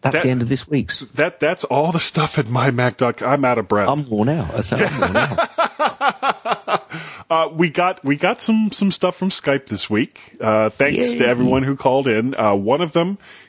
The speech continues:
Speaker 2: is really, really weird, and, uh,
Speaker 1: Mm-hmm.
Speaker 2: but we're not gonna play that one yet. The first one
Speaker 1: Yeah.
Speaker 2: is going to answer the question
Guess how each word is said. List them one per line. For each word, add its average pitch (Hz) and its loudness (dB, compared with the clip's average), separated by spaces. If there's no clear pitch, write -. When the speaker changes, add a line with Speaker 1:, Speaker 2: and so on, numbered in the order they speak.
Speaker 2:
is 98 0
really, 127 0
really 98 -2
weird, 98 0
and, 104 0
uh, 101 0
Speaker 1:
Mm-hmm. 92 -2
Speaker 2:
but - 0
we're 117 2
not 139 2
gonna 147 0
play 139 0
that 131 2
one 113 -4
yet. 95 0
The 113 0
first - -2
one 90 -6
Speaker 1:
Yeah. 82 2
Speaker 2:
is 135 -2
going 175 -2
to - -4
answer 147 -2
the 123 -8
question 160 0